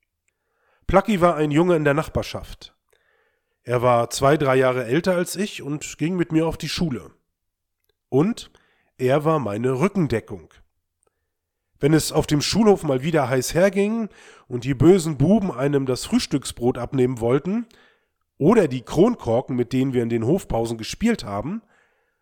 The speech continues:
dann war er mit etwas Glück in der Nähe. Und wenn er in der Nähe war,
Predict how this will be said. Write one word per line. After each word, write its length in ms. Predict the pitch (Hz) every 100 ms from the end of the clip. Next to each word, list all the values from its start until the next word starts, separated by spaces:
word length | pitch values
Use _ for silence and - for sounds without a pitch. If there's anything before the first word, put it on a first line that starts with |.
| _ _ -
dann 380 | 185 269 214
war 180 | 160 202
er 160 | 185 196
mit 220 | 175 -
etwas 500 | 160 - 180 156 -
Glück 300 | 127 170 -
in 120 | 151
der 140 | 147 143
Nähe. 460 | 156 131 92 - _ _ _ _ _ _ -
Und 280 | 127 117
wenn 200 | 123 233
er 220 | 151 131 117
in 120 | 117
der 140 | 107
Nähe 320 | 104 104 131
war, 420 | 127 151 226 -